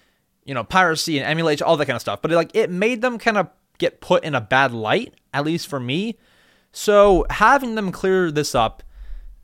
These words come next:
fixes everything. And, you know, I, I don't think that random emulators should have been on the store anyway, because once again, that does lead to, to piracy and stuff.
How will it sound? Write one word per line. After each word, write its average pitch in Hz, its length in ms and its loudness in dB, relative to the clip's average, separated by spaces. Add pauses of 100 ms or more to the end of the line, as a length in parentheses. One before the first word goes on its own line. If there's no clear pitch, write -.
(220)
fixes 202 480 -2
everything. 131 420 2 (540)
And, 180 380 2 (540)
you 202 100 -2
know, 208 280 4 (120)
I, - 800 -4
I - 20 8
don't 311 300 0
think 233 360 2
that 185 200 2
random 190 540 0 (160)
emulators 180 500 0
should 185 180 -2
have 170 120 -2
been 156 180 -2
on 143 220 -2
the 131 80 -6
store 147 400 2
anyway, 190 500 0 (400)
because 139 260 -2
once 143 220 -4
again, 135 200 -6
that 123 100 -6
does 120 260 -6
lead 117 220 -10
to, 104 180 -12 (120)
to 98 80 -10
piracy 143 580 0
and 101 100 -10
stuff. - 400 -6